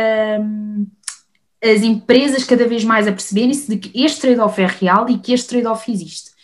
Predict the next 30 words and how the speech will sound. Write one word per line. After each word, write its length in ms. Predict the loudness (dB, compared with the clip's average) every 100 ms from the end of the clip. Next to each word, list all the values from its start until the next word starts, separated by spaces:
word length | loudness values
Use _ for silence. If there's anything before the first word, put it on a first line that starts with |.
| _ -20 -20 -20 -2
Hum, 580 | 4 6 6 4 -4 -10 -16 -20 _
depois 480 | -2 -2 4 6 6
a 60 | 6
geração, 680 | 8 6 4 2 2 -2 -4
eh, 280 | -2 -2
dos 220 | -2 -2 0
millennials, 680 | 2 4 4 4 4 4 2
não 100 | 2
é? 240 | 6 8
Os 180 | 6 2
trintas, 800 | -2 -2 0 0 0 0 -8 -16 _
que 80 | -10
isto 160 | -8 0
até 140 | 0
custa 260 | 0 -2 -2
uma 140 | -2
pessoa 220 | -2 -4
acreditar 320 | -2 -4 -4
que 80 | -4
os 60 | -4
millennials 500 | -2 -2 0 0 0
já 120 | -2
são 240 | -2 -4
trintas, 480 | -4 -4 -6 -10 -14 -2
mas 120 | 2
é 80 | 6
verdade, 480 | 6 6 0 0 0
estamos 280 | -2 -2 2
aqui 340 | 2 2 -6 -2
todos. 420 | 0 0 -2